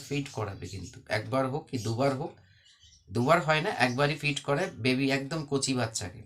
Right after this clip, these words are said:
তারপর ধীরে ধীরে বড় হতে থাকে, তখন আর ফিডিংটা বন্ধ হয়ে যায়, তখন সারাদিনে যেরকমভাবে প্রসেসটা চলে। ছোট অবস্থায় আট থেকে নবার ফিডিং হয়, মা বাবা সেটা জানে, আপনি জানেন না, আমি জানি না, কিন্তু সেই জন্যে তাদের মজুত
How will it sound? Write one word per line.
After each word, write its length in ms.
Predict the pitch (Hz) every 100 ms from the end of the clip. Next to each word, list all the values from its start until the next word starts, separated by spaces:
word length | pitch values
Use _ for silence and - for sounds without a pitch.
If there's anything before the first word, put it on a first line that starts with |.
| -
তারপর 240 | 131 143
ধীরে 260 | 139 127 139
ধীরে 220 | 139 147 117 95
বড় 220 | 117 135
হতে 220 | 139 143
থাকে, 240 | 151 147
তখন 300 | - 127 120
আর 100 | 127
ফিডিংটা 460 | 120 127 120 127 147
বন্ধ 280 | 127 127 143
হয়ে 200 | 151 165
যায়, 140 | 202
তখন 280 | 160 160 160 - - -
সারাদিনে 500 | - 143 143 143 143
যেরকমভাবে 580 | 135 139 135 135 127 123
প্রসেসটা 500 | 120 120 - 110 120
চলে। 340 | 113 139 107 - - _ - - -
ছোট 200 | 139 170
অবস্থায় 460 | 160 170 165 170
আট 240 | 135 139 -
থেকে 200 | 156 143
নবার 300 | 135 139 143 139 -
ফিডিং 240 | 123 127 127
হয়, 360 | 117 117 107 - _ _ _ _ -
মা 160 | 120
বাবা 280 | 131 156 170
সেটা 260 | 165 147 147
জানে, 300 | 123 120 127
আপনি 300 | 135 - 139
জানেন 280 | 135 123 120
না, 140 | 139
আমি 160 | 131 131
জানি 220 | 123 120
না, 120 | 165
কিন্তু 420 | 151 135 147 208 - -
সেই 180 | - 139
জন্যে 240 | 160 170
তাদের 380 | 185 151 143 170
মজুত 400 | 151 147 156 180